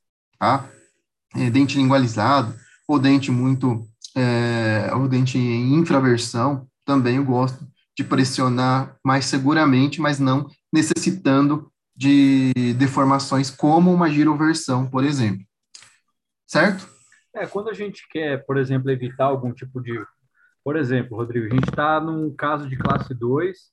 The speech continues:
Speaker 2: e nós vamos usar os elásticos no canino, no canino até o molar.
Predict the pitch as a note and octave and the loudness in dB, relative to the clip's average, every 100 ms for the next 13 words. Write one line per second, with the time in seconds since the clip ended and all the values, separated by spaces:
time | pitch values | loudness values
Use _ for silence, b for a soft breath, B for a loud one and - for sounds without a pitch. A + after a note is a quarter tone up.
0 | b b _ C3 D3 C3 C#3 D#3+ D3 B2+ | b b _ -2 0 0 -2 -2 -2 0
1 | C3+ D3+ D3+ D3 A#2+ C#3 C3+ - C3 C#3 | 0 0 -2 0 2 0 -2 -10 -4 -4
2 | C3 E3 C#3+ G#2+ E2+ - _ _ _ _ | -4 -4 -4 -4 -8 -16 _ _ _ _
3 | _ _ _ _ A2+ - C3 B2 C3+ D3 | _ _ _ _ -14 -6 -2 0 0 -2
4 | C3 C3+ C#3 B2+ G2 | -2 -4 -4 -8 -10